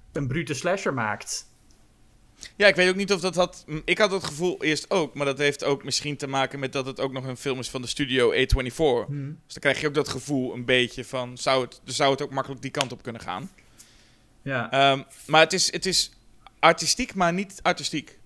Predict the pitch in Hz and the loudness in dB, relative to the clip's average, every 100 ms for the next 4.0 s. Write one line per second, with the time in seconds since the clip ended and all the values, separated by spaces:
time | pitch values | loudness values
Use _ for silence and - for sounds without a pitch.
0 | - 123 - 139 107 147 143 - 160 - | -6 -4 -2 -4 -4 -6 -4 -2 -2 -4
1 | 208 175 175 196 156 165 - 165 151 131 | -6 -4 -4 -4 -6 -6 -8 -6 -4 -4
2 | - - - - - - - - 214 - | -6 -10 -14 -20 -20 -20 -16 2 2 4
3 | 208 - 175 170 151 - 90 127 - | 2 0 0 0 0 0 0 0 -2